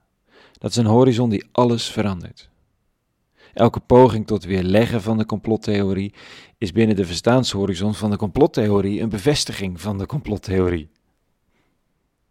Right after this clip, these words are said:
Zo van, zie je wel, de mensen zijn verblind, of de massamedia bestrijdt dit, want ze willen ons dom houden, of wat dan ook.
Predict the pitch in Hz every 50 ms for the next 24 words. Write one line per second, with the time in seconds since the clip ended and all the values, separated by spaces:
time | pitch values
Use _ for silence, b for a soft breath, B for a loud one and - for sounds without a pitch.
0 | _ _ _ - - 117 110 104 110 98 98 - - 143 139 127 127 127 123 101
1 | 107 107 107 92 85 87 101 92 - 98 127 139 143 147 147 143 127 - 92 -
2 | - - 92 98 104 98 - - 107 107 107 104 101 101 101 85 113 104 - -
3 | 147 151 147 143 - - 139 135 120 - - 98 95 90 87 87 90 95 104 101
4 | 104 139 139 123 123 120 120 120 117 117 113 113 113 110 98 82 87 - - _
5 | _ _ _ _ _ _ - 107 104 98 82 78 76 - _